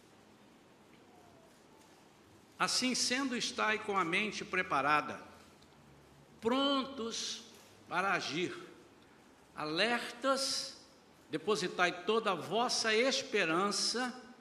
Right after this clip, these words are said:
na graça que vos será outorgada na plena revelação de Jesus Cristo. Como filhos da obediência, não permitais que o mundo vos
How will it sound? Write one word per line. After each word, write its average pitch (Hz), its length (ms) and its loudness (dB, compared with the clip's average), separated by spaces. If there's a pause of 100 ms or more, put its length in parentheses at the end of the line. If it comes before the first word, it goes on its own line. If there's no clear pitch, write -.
(420)
na 170 220 4
graça 214 640 2
que 208 140 -4
vos 190 220 -4
será 185 320 2
outorgada 190 760 0
na 185 120 2
plena 311 760 0 (220)
revelação 175 1080 -2
de 147 100 -6
Jesus 120 380 -8
Cristo. - 260 -18 (880)
Como 262 240 -2
filhos 220 800 -2
da 165 140 2
obediência, 151 880 -2
não 254 480 2
permitais 220 720 -2
que 214 120 -6
o 208 40 0
mundo 226 380 0
vos 180 320 -4